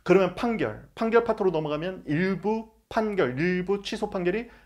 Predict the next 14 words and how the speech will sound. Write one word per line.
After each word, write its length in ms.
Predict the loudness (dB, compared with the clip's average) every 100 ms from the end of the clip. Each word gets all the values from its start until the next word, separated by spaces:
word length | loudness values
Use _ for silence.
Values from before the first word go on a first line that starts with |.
| _
바로 340 | 0 0 -2
부관의 640 | -4 -4 0 0 0 -4 -10 _ _ _
독립 480 | -2 0 -2 -4 -10 _ -16
취소 300 | -12 -6 -4
가능성으로 460 | -2 -2 -4 -2
넘어가는 400 | -2 -2 -4 -6
거예요. 200 | -10 -16 -20 -20 -20 -2
이렇게 200 | 2 4
소송 340 | 4 4 2 2
구조에 300 | 2 2 2
맞게 440 | 0 -2 -8 -8 -18 _
소송 280 | -4 0 2
요건에서는 560 | 4 2 2 0 -2
독과쟁성, 640 | -2 0 0 0 -6 -12